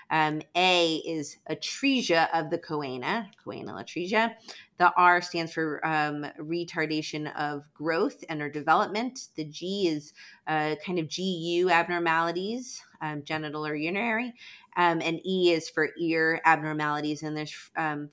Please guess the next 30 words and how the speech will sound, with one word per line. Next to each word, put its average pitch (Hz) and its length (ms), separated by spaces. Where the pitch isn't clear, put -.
frequently, 151 800
um, 143 440
hearing 170 340
loss 131 300
or 135 60
deafness. - 680
Um, 170 200
but - 120
Charge 240 280
syndrome 214 400
is 175 200
not 175 220
the 165 240
only 170 600
association. 156 1000
So 151 560
it 151 220
can 156 100
also 147 280
be 151 160
seen 151 360
in, 135 280
um, 143 340
Crouzon 180 540
syndrome, 180 560
uh, 151 140
Pfeiffer 180 400
syndrome, 160 640
and 139 280
Treacher-Collins. - 1040